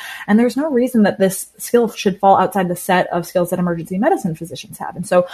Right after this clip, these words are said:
when I was in residency, I spent a month at my local Planned Parenthood doing first trimester procedures to get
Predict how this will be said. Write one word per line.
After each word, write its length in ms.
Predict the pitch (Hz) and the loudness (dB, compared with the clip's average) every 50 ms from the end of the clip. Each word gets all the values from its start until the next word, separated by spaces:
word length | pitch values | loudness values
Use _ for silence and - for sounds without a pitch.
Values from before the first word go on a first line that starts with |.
| - - - - - | -14 -18 -12 -6 -2
when 100 | 190 185 | 0 2
I 160 | 165 175 185 | 2 4 4
was 180 | 190 196 190 | 2 2 2
in 80 | 202 190 | 2 2
residency, 600 | 175 165 170 165 - 214 233 233 226 226 240 208 | 2 2 2 2 2 2 2 2 2 2 2 2
I 80 | 170 175 | 2 2
spent 280 | - - 185 180 - | 0 -2 -4 -2 -2
a 40 | 190 | 0
month 240 | 180 170 170 180 - - | 0 2 2 0 0 0
at 100 | 143 139 | -2 0
my 100 | 156 170 | 0 2
local 280 | 170 175 170 170 - 175 | 0 0 0 -2 -4 -6
Planned 280 | - - 175 165 165 165 | -6 -6 -6 -6 -6 -6
Parenthood 600 | - 269 339 330 269 226 190 196 185 175 175 - - - - - - 180 | -6 -6 -4 -4 -2 0 2 4 4 4 4 2 -2 -12 -18 -12 -6 -2
doing 260 | 170 220 262 302 285 | 0 0 0 0 0
first 240 | 240 - 180 180 - | 0 0 0 0 0
trimester 400 | - 185 170 165 160 - 180 175 | 0 0 0 0 -2 -4 -6 -8
procedures 460 | - 175 - - 175 170 175 160 165 | -8 -8 -6 -4 -2 0 0 0 0
to 100 | - - | -2 -8
get 300 | 165 - 233 - - _ | -6 -2 -2 -2 -2 _